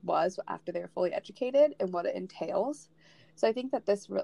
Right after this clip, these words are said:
like you said, really goes to show how important it is for us as nurses to educate our patients and make sure that they truly understand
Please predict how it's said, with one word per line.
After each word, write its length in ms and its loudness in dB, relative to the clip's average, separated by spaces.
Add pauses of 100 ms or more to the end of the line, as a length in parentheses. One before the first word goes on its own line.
like 160 0
you 60 -8
said, 260 2
really 140 8
goes 220 0
to 80 -4
show 340 -4
how 140 -4
important 500 -6
it 160 -6
is 240 -8
for 220 -4
us 260 0
as 140 -6
nurses 460 -4
to 120 -4
educate 320 0
our 120 -2
patients 600 -2 (320)
and 140 4
make 200 4
sure 380 2
that 160 -6
they 160 4
truly 420 6
understand 540 -2